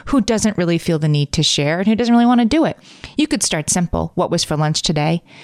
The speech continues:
Here's a question that I could always get my kids to answer. "Did anyone get in trouble today?" Now, if it was them, I probably would not hear about it. But if somebody else got in trouble, I found my kids were most eager to discuss it with me.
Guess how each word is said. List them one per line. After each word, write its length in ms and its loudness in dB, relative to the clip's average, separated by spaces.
Here's 180 0
a 60 -2
question 320 -2
that 220 -2
I 140 -2
could 220 -2
always 280 0
get 140 -6
my 120 2
kids 280 -4
to 100 -2
answer. 360 -2
"Did 220 0
anyone 360 2
get 140 0
in 120 0
trouble 360 -2
today?" 420 -6
Now, 300 2
if 100 -4
it 60 0
was 180 0
them, 300 0
I 80 -2
probably 300 -2
would 160 -2
not 160 0
hear 160 2
about 260 0
it. 100 -4
But 140 -2
if 120 -2
somebody 500 -2
else 300 0
got 180 -2
in 100 2
trouble, 440 0
I 100 -2
found 380 -2
my 160 0
kids 320 -2
were 200 2
most 560 2
eager 320 -2
to 140 -4
discuss 420 -2
it 100 -8
with 180 -2
me. 180 -2